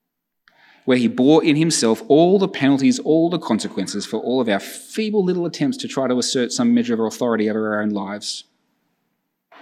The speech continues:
And smashing through death into life everlasting, he now freely gives life to all who commit themselves to him in repentance and faith.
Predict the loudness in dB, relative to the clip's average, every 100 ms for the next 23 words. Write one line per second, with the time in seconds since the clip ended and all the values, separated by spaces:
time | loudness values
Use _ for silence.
0 | -20 -20 -20 -20 _ -6 -4 2 2 2
1 | 0 2 2 2 2 2 -2 0 0 0
2 | -2 -4 0 0 -2 -6 -4 -2 -2 -4
3 | -6 -4 -2 -2 -2 -4 -4 -6 -8 -8
4 | -12 -4 -2 -2 -4 -8 -8 -8 -8 -8
5 | -10 -12 -12 -8 -8 -10 -12 -10 -10 -10
6 | -14 -14 -16 -16 -20